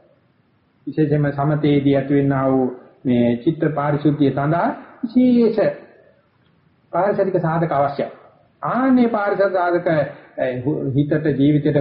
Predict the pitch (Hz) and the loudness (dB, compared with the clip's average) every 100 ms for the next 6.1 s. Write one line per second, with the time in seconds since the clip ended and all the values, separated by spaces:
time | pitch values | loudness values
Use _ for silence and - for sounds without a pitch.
0 | - 170 202 202 180 175 156 156 135 135 | 0 2 2 2 0 0 2 2 2 2
1 | 160 254 339 - - - - - - 214 | 2 2 0 -2 -16 -6 -6 -2 2 4
2 | 156 175 220 165 175 170 151 143 156 233 | 2 0 -2 0 0 0 -2 0 0 0
3 | - - - 160 143 135 202 233 180 160 | -6 -14 -6 -2 0 2 2 2 0 0
4 | 143 143 135 147 151 147 143 139 139 139 | 0 -2 0 0 0 2 2 2 0 0
5 | 139 139 131 135 127 127 123 104 107 123 | -2 -2 -2 -4 -2 -2 -2 -2 -2 0
6 | 185 | 0